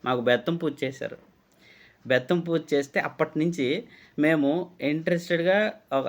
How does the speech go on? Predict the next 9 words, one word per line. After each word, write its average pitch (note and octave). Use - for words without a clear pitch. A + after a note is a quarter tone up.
ఏబిసిడీల E3+
వరకు, D#3
నేను D3
ఫిఫ్త్ D#3
క్లాస్ E3
అవుట్ C#3
అయ్యే D3
టైంకి D3
ఏబిసిడీలు, C3+